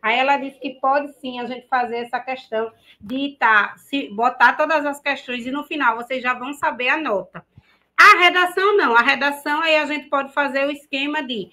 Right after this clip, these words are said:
a redação vem, inclusive eu posso corrigir todas as redações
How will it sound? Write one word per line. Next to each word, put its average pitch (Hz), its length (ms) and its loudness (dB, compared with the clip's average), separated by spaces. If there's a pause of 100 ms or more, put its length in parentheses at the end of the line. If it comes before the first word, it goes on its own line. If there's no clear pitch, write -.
(140)
a 214 100 0
redação 254 640 -2
vem, 285 460 -4 (480)
inclusive 294 640 -2
eu 254 120 0
posso 240 240 -6
corrigir 262 600 -4
todas 302 300 0
as 277 140 -2
redações 254 760 -6